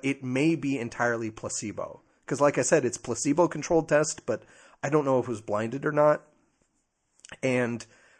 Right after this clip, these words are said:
when the device is working, you have a prickly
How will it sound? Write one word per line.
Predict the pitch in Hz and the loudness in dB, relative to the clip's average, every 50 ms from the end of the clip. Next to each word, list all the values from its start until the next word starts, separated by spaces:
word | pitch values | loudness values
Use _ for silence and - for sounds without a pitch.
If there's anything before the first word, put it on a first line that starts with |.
| _ _ | _ _
when | - 120 120 139 147 160 | -8 -2 0 2 4 4
the | 151 | 4
device | 143 139 127 107 147 147 156 - | 2 2 2 2 4 4 4 2
is | 147 113 104 | -2 -4 -2
working, | 107 123 139 - - 160 156 156 156 - - | 0 0 2 2 2 2 2 0 -4 -6 -10
you | - 120 127 127 117 | -8 -2 0 0 0
have | 104 - 135 147 151 135 | 2 4 4 4 4 4
a | 156 120 113 | 0 -4 -2
prickly | - - 160 - - 143 123 117 113 | 0 0 0 0 0 -2 -2 -2 -2